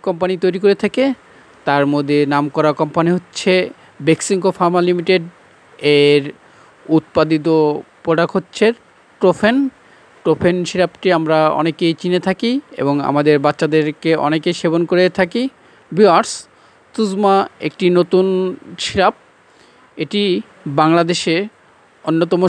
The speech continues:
সুনামধন্য কোম্পানি অ্যালকো ফার্মা লিমিটেড উৎপাদন করেছে। আজকে এর গেটআপ,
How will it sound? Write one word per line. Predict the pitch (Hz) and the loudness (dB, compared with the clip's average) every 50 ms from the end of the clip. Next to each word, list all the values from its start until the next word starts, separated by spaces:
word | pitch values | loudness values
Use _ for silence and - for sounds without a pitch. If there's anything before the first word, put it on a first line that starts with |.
| 175 | 0
সুনামধন্য | - 185 185 185 185 170 175 180 190 175 - | 0 0 0 0 2 2 0 0 0 2 2
কোম্পানি | 180 175 175 185 185 185 190 233 262 262 - _ _ _ - - - - - - _ _ _ _ | 0 0 2 0 0 0 0 0 -2 -2 -4 _ _ _ -20 -20 -20 -20 -20 -20 _ _ _ _
অ্যালকো | - 156 160 147 - 175 170 165 160 160 160 156 - - | 0 0 0 2 2 2 4 6 4 4 2 0 -2 -2
ফার্মা | 160 165 165 165 165 175 | -2 0 2 2 2 0
লিমিটেড | 175 175 165 165 190 170 - - | 0 -2 -2 -4 -4 -4 -6 -8
উৎপাদন | 175 165 - 190 180 190 190 170 | -10 -8 -6 -6 -6 -6 -6 -4
করেছে। | 202 196 196 196 - - 254 269 277 254 226 _ _ _ _ _ _ - - _ _ _ _ _ _ _ _ _ _ - 131 | -2 -2 -2 -2 -4 -2 -2 0 0 -2 -4 _ _ _ _ _ _ -20 -20 _ _ _ _ _ _ _ _ _ _ -4 -4
আজকে | 151 - - - - 202 170 175 226 262 - _ _ - - 160 | -4 -4 -4 -4 -2 0 0 0 -2 -6 -12 _ _ -8 -4 -2
এর | 165 151 156 143 | -2 -2 0 0
গেটআপ, | 156 156 143 - 156 156 202 | 0 0 0 0 0 0 0